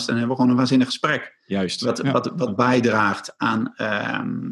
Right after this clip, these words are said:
Speaker 1: ja, aan, aan dat hele verhaal over dat betrokken vaderschap. Dus, eh, ja.
Speaker 2: De concurrentie is eigenlijk met jezelf, in feite.
Speaker 1: Ja,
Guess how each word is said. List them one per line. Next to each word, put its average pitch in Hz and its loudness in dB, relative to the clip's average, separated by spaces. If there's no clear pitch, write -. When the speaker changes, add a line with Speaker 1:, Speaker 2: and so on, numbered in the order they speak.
Speaker 1:
ja, - 0
aan, 156 0
aan 156 2
dat 214 2
hele 196 2
verhaal 139 2
over 120 0
dat 127 0
betrokken 120 -6
vaderschap. - -8
Dus, - -14
eh, 127 -6
ja. - -8
Speaker 2:
De 117 -2
concurrentie 135 2
is 143 4
eigenlijk 113 2
met 101 0
jezelf, 101 -2
in - -6
feite. 92 -4
Speaker 1:
Ja, - -6